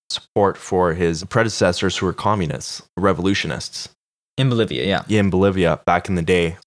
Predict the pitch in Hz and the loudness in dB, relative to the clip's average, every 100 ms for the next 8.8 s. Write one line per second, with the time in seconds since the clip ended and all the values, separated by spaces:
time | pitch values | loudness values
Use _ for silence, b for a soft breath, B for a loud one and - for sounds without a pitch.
0 | _ - 127 160 160 123 117 123 107 101 | _ -8 -2 0 0 0 0 -2 -2 -4
1 | 87 104 98 101 117 110 95 110 113 117 | -4 -4 -6 -2 2 4 4 4 4 2
2 | 104 104 101 95 95 - 101 92 92 87 | 2 2 0 0 -2 0 0 2 4 4
3 | 85 82 - 98 95 87 87 87 92 85 | 4 2 0 -2 0 0 0 -2 0 -4
4 | - 87 80 85 80 - - - - - | -4 -4 -4 -4 -8 -8 -10 -12 -16 -16
5 | _ _ _ _ 123 120 98 - 90 85 | _ _ _ _ -4 0 2 2 2 2
6 | 80 73 - 92 - 113 - B B 131 | 0 0 -2 -2 2 2 0 B B 2
7 | 147 143 131 - 131 127 117 110 - _ | 4 4 2 0 0 2 2 2 -2 _
8 | _ - 127 123 120 131 117 113 | _ -2 2 2 2 0 0 -2